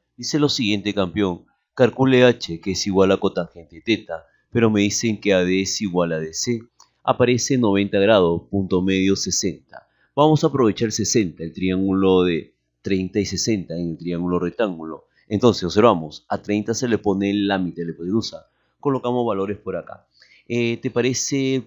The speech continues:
por comodidad, le pongo dos N? Dos N. Me dicen que A D es igual a D C. Pero recordamos, mediana relativa a la hipotenusa es la mitad de dicha hipotenusa. Es decir,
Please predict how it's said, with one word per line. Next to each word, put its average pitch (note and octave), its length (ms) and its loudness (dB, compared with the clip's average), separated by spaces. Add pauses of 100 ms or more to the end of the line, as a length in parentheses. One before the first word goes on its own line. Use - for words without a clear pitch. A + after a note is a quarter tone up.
por B2 160 -2
comodidad, G2+ 500 0
le G2+ 120 -4
pongo F#2+ 280 -4
dos F#2+ 240 -4
N? F#2+ 400 -4 (720)
Dos F#2+ 300 -2
N. F2 300 -2 (220)
Me G2+ 100 -2
dicen G2+ 520 0
que - 360 -6 (420)
A G#2+ 140 2
D G#2 360 0 (320)
es - 220 0
igual F#2+ 560 0
a F#2+ 140 -10
D E2+ 100 -8
C. B2+ 380 -6 (320)
Pero C3 240 6
recordamos, A#2 840 0 (260)
mediana G#2+ 800 2
relativa F#2+ 640 -2
a - 20 -2
la F#2 60 -2
hipotenusa F2+ 640 -4 (100)
es - 380 -8
la A#2 300 2
mitad G#2 460 -2 (400)
de G2 100 -4
dicha F#2 320 -4
hipotenusa. F2+ 560 -2
Es F2+ 180 -4
decir, G#2+ 320 -4